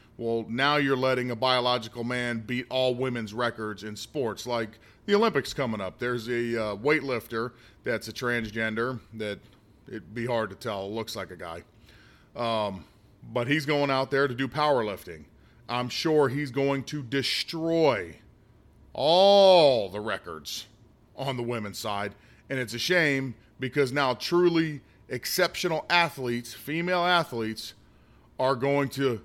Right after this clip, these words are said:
have to live in the shadow, once again, of men, right? So if you're a feminist, I'd be expecting you to have your arms up in the air and screaming and hooting, hollering and yelling, but you guys are M I A, you're nowhere to be found.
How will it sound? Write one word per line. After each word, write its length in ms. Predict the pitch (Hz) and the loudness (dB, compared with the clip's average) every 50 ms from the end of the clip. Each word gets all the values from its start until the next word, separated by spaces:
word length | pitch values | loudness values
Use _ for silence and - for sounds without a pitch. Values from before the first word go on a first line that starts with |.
| - - | -10 -4
have 220 | - 143 139 135 - | 0 2 2 2 2
to 60 | 143 | -2
live 280 | 127 131 143 156 139 156 | 2 4 4 4 4 2
in 80 | 156 | -2
the 60 | 156 | -2
shadow, 600 | 143 - - 202 190 180 160 139 127 123 127 135 131 - - - 85 85 | -2 0 2 2 4 4 4 4 2 2 0 -2 -4 -10 -18 -20 -14 -8
once 260 | 90 101 113 117 - | -6 -6 -4 -4 -4
again, 480 | 156 151 185 180 160 139 135 139 139 123 - _ _ _ _ _ _ _ _ - _ _ - | 0 2 4 6 6 4 4 0 -4 -8 -14 _ _ _ _ _ _ _ _ -20 _ _ -6
of 160 | - 151 147 | -6 -4 -2
men, 340 | 170 185 156 120 104 90 87 | 2 2 2 2 0 -2 -4
right? 320 | 98 110 123 139 - - | -2 0 0 0 -2 -4
So 140 | - - 147 | -4 -2 -2
if 100 | 151 147 | -2 0
you're 140 | 165 175 175 | 2 0 0
a 20 | |
feminist, 600 | 165 - 208 233 240 233 220 208 202 196 - - - _ _ _ - - - - - _ - | 2 2 0 2 2 2 2 2 2 0 -4 -12 -18 _ _ _ -20 -20 -20 -20 -16 _ 2
I'd 200 | 117 175 233 262 | 4 4 4 4
be 100 | 285 214 | 4 2
expecting 420 | 156 - - 156 160 156 139 151 | 2 2 4 2 2 2 4 2
you 80 | 151 147 | 2 4
to 60 | 143 | 4
have 160 | 147 147 143 131 | 6 4 4 4
your 120 | 131 131 | 2 0
arms 360 | 131 143 151 160 165 147 139 | 2 2 2 0 0 2 2
up 160 | 170 165 - | 0 0 0
in 80 | 156 143 | 0 -2
the 100 | 139 147 | 0 0
air 320 | 165 175 185 196 190 180 | 2 4 4 4 4 2
and 140 | 151 131 117 | 2 0 -2
screaming 480 | - - - - 180 185 190 185 180 160 | -6 -10 -8 -4 -2 -2 0 0 0 0
and 80 | 143 | 2
hooting, 260 | 139 165 190 185 165 156 | 4 4 2 2 2 0
hollering 380 | 156 170 180 185 185 185 175 | 2 2 4 4 2 2 0
and 80 | 170 165 | 0 0
yelling, 380 | 170 180 190 202 220 220 202 - - - _ - - - _ - | 2 2 2 2 2 0 -2 -4 -8 -16 _ -20 -20 -20 _ -8
but 160 | - 123 - - | -8 -8 -6 -4
you 40 | 226 | 0
guys 280 | 294 277 254 156 139 | 4 4 6 6 4
are 80 | 170 175 | 4 2
M 160 | 170 170 170 | 2 4 4
I 180 | 165 160 180 220 | 4 4 4 6
A, 60 | 214 | 4
you're 180 | 175 180 202 | 4 4 2
nowhere 340 | 208 190 180 175 175 180 175 | 0 2 2 2 4 2 2
to 60 | 175 | 2
be 100 | 165 185 | 0 -2
found. 380 | 170 - 196 208 220 180 110 | -4 -4 -4 -4 -4 -6 -8